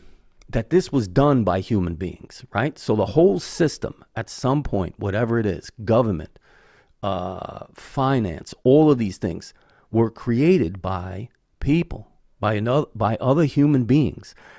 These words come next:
not by gods or so-called gods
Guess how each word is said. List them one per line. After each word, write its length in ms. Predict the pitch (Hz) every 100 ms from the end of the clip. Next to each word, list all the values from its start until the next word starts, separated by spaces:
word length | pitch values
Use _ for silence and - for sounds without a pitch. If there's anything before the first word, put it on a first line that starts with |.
| -
not 400 | 107 117 170 180
by 200 | 139 156
gods 760 | 135 107 135 151 110 82 90 -
or 180 | 117 123
so-called 840 | - - 156 180 - 101 90 85
gods 500 | 92 92 85 -